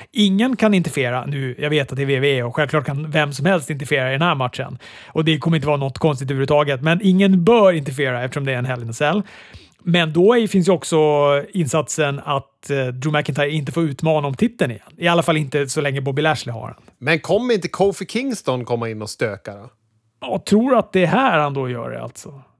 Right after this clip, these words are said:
Speaker 1: Ja, kanske.
Speaker 2: Ja, men du, de orkar ju inte, de orkar ju inte dra ut på <laughs> saker i W W E. Så han kommer in och stökar, så får vi mer matcher, Drew och Kofi, för de har ju gått bra matcher. Jag tror att de tänker något sånt, ja.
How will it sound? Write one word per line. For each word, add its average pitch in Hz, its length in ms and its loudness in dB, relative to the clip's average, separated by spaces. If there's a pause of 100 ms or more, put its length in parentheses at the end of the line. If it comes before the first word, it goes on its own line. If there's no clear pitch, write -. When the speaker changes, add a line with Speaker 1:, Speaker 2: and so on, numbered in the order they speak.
(800)
Speaker 1:
Ja, 147 380 -4
kanske. 139 480 -4 (420)
Speaker 2:
Ja, 113 180 -8
men 151 160 -2
du, 165 200 0
de 160 340 -2
orkar 165 260 2
ju 165 80 4
inte, 196 260 0
de 175 200 -2
orkar 202 180 0
ju 202 40 0
inte 185 140 -2
dra 196 160 2
ut 254 280 -2
på 131 80 -6
<laughs> - 0 -
saker - 680 -2
i 151 60 -4
W 143 360 0
W 123 340 -4
E. 123 40 -6
Så 160 100 -2
han 180 100 0
kommer 247 200 0
in 190 140 -4
och 185 80 -4
stökar, 185 500 0
så 165 140 -8
får 185 220 -2
vi 156 120 2 (480)
mer 180 460 2
matcher, 139 720 2 (300)
Drew 139 460 0
och 131 120 -4
Kofi, 165 440 0
för 127 100 -10
de 147 220 0
har 139 140 -2
ju 135 80 0
gått 151 260 -4
bra 123 300 -2
matcher. 127 500 -4 (800)
Jag 127 120 -4
tror 127 140 -4
att 110 60 -6
de 113 140 -10
tänker 117 300 -6
något 110 120 -12
sånt, 107 280 -14
ja. 113 60 -14